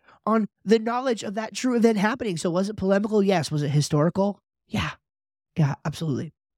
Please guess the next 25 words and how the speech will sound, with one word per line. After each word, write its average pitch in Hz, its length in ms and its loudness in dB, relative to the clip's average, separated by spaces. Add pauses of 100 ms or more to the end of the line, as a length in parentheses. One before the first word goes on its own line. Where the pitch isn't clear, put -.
(460)
What 214 100 4
about 226 160 4
revelation 214 500 0
about 196 160 2
the 196 60 -2
nature 185 280 2
of 190 60 -2
God? 214 340 0 (1080)
Polemical? 196 600 0 (360)
Yes, 240 540 2 (640)
absolutely. 226 800 0 (280)
Absolutely. 208 640 0 (400)
Um, 160 360 2
against 185 400 2
the 196 60 -4
gods 160 340 0
of 170 80 -4
other 151 260 -2
nations. 190 400 -2
Again, 165 240 0
I, - 260 -10
I 175 60 4
think 175 240 0
of, 175 280 4
um, 170 420 4